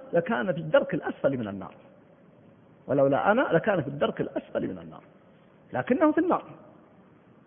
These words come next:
والعياذ بالله". فهذه قضية وقفة من أهم هذه الوقفات. هذا الدين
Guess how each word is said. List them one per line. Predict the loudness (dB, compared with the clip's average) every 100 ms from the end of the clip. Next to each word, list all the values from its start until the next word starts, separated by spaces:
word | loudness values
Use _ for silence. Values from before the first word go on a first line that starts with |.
| -16 -8
والعياذ | -2 -2 -2 -6
بالله". | -14 -16 -20 -20 -20 -20 -20 -20 -12 -2
فهذه | 4 6 6
قضية | 4 0 0 -4 -6 -18 -20 -20 -20 -20 -18 -2
وقفة | -2 0 0 0 -2 -16 -10
من | -8 -6
أهم | -4 -2 0
هذه | 0
الوقفات. | 0 -2 -2 0
هذا | 2 2
الدين | 0 -2 -4